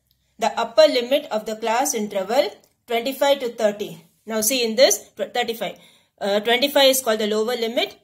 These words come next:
thirty-five is called the upper limit. So this will be thirty-five. Okay, and then next one, the range of the data two hundred, fifteen, twenty, one oh three,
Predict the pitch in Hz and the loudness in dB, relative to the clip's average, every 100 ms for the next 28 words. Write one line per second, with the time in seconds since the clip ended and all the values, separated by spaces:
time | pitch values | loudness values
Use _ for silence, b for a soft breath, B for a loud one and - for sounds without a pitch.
0 | - 220 220 247 240 226 - 185 277 - | 0 0 0 -2 0 0 0 0 0 0
1 | 196 - 185 165 160 _ b b _ 254 | -4 -2 -2 -2 -8 _ b b _ -4
2 | 226 220 214 202 214 330 440 - _ _ | 0 0 0 0 2 2 0 -14 _ _
3 | _ _ _ _ 190 180 180 165 - - | _ _ _ _ -8 -8 -8 -10 -12 -16
4 | _ _ _ _ _ _ _ _ _ _ | _ _ _ _ _ _ _ _ _ _
5 | _ _ _ _ _ _ _ _ _ 220 | _ _ _ _ _ _ _ _ _ -6
6 | 247 151 - _ b b 208 214 226 247 | -2 -2 -4 _ b b 0 2 2 2
7 | 247 254 220 233 330 415 _ _ _ _ | 0 0 -2 -2 -2 -4 _ _ _ _
8 | _ - 220 226 269 330 277 233 233 214 | _ -6 0 4 4 4 2 2 0 -2
9 | 202 208 226 311 359 _ 240 240 233 214 | -2 0 2 0 -2 _ -8 -4 -2 -2
10 | 214 277 - - 208 - 247 269 349 - | 2 2 2 -10 -12 -8 -4 -2 -4 -6
11 | 190 202 247 277 381 b b - 208 226 | -4 -4 -4 -4 -6 b b -4 -2 0
12 | 220 220 233 285 427 - | 0 0 0 0 -2 -10